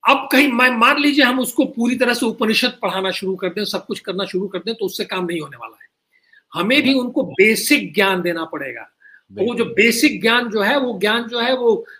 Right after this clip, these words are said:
Speaker 1: आध्यात्म के स्तर पे वाला ही ज्ञान नहीं होगा। वो ज्ञान जो है एक, जो एक, एक, एक क्रमबद्ध, जैसे कि हमारे यहाँ जो होता था ना कि संध्या वंदन वगैरह ये सब होता था,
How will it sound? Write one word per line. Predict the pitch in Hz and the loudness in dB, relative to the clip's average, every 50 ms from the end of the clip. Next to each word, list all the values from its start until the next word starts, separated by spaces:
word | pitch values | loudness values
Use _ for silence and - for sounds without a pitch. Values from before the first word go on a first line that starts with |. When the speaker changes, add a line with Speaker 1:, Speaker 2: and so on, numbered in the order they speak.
| _ _ - | _ _ 0
Speaker 1:
आध्यात्म | 175 202 196 147 - - - 202 254 - 277 262 | 0 0 0 -2 -4 -2 0 0 0 0 -4 -6
के | 254 - 254 220 | -4 -2 -2 -2
स्तर | - - - 240 220 | -2 0 -2 -4 -4
पे | 220 - 233 | -2 0 0
वाला | 220 220 208 202 | 0 2 2 0
ही | 214 208 | -2 0
ज्ञान | 180 196 208 202 | 0 0 0 0
नहीं | 185 196 226 208 | 0 0 0 0
होगा। | 175 151 127 - - - _ _ _ _ _ - _ _ _ 180 | -2 -4 -6 -10 -16 -20 _ _ _ _ _ -20 _ _ _ 2
वो | 190 214 185 | 2 2 4
ज्ञान | 185 202 202 214 226 226 | 2 2 2 2 0 0
जो | 214 214 | 0 0
है | 214 247 277 269 | 2 4 4 2
एक, | 269 262 - _ _ _ _ _ _ _ 139 | 2 0 -8 _ _ _ _ _ _ _ 0
जो | 202 220 | 2 4
एक, | 220 214 214 208 214 - 214 190 185 185 175 - - - | 4 4 2 0 -2 -4 -4 -2 -2 -2 -4 -6 -2 0
एक, | 196 190 196 - _ _ - - 196 175 | 0 0 0 -2 _ _ -20 -8 -4 -2
एक | 185 185 180 - _ _ _ - | -2 -2 -4 -8 _ _ _ -2
क्रमबद्ध, | 214 214 226 233 - - - 185 180 - - - _ _ _ _ - | 0 2 2 2 2 2 0 0 -2 -6 -10 -16 _ _ _ _ -2
जैसे | 196 190 208 226 | 0 0 0 0
कि | 214 | 0
हमारे | 202 202 208 208 208 208 | 0 2 2 0 0 0
यहाँ | 208 214 | -2 -2
जो | 180 180 | -2 -2
होता | 202 233 277 | -4 -4 -2
था | 277 320 302 | 0 2 2
ना | 269 | 2
कि | 226 233 220 180 | 0 0 -4 -6
संध्या | - - 240 214 208 196 190 202 208 202 202 185 - - - _ _ | -4 -2 -2 -2 0 2 2 4 4 2 2 0 -4 -12 -20 _ _
वंदन | 190 196 202 202 214 | -4 -4 -2 -4 -4
वगैरह | 202 196 196 202 202 196 | -4 -4 -4 -2 -2 -2
ये | 185 | -2
सब | - 190 160 | -4 -6 -6
होता | 170 185 220 196 | -6 -6 -6 -6
था, | - 196 247 294 - _ | -6 -6 -8 -10 -10 _